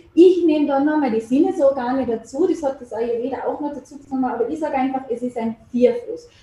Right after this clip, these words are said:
Und wenn ein Fuß beim, beim Schamal weg ist sozusagen, dann kippt das Ganze.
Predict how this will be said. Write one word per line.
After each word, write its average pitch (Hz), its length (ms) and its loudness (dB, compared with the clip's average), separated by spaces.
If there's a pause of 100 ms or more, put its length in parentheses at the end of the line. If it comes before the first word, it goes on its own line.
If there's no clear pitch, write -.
(200)
Und 277 420 0
wenn 311 300 2 (680)
ein 330 400 -2
Fuß 339 340 6
beim, 277 320 0 (180)
beim 254 400 0
Schamal 269 520 -2
weg - 320 4
ist 269 220 -6
sozusagen, 277 680 -4
dann 277 220 -4
kippt 339 340 0
das - 200 -10
Ganze. - 580 -12